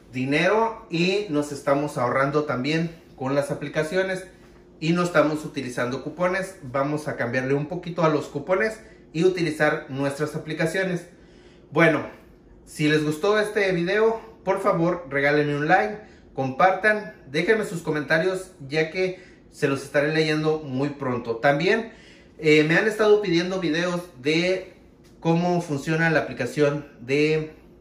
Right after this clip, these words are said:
Swipeback. Por ahí no he tenido, eh, tiempo de hacer la, el video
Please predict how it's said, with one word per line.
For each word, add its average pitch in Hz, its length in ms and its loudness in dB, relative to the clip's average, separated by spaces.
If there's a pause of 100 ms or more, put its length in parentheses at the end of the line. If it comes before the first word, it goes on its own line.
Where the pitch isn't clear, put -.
(380)
Swipeback. 156 640 2 (720)
Por 165 140 4
ahí 220 640 2 (200)
no 160 200 2
he 196 60 4
tenido, 185 800 -2 (100)
eh, 135 340 2
tiempo 165 320 2
de 170 80 2
hacer 156 240 -2
la, 156 540 0 (560)
el 135 140 -2
video 175 500 2